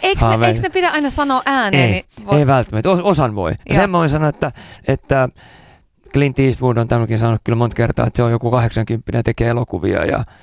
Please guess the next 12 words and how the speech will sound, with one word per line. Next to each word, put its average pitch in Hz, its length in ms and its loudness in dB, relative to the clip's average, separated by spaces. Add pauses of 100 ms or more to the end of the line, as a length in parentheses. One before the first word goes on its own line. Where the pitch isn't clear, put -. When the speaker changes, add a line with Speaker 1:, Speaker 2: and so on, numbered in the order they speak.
(380)
Speaker 2:
ja 113 140 -2
tota, - 420 -2 (340)
just 117 200 -2
sain 113 200 0 (480)
käsikirjoituksen 117 600 -2
Oscarin, 117 420 -2
voitti, 113 380 -2 (420)
voitti 113 300 0
tota 113 240 0 (100)
yhdeksänkymppinen 120 720 -2
käsikirjoittaja. 127 760 -2
Et - 140 -6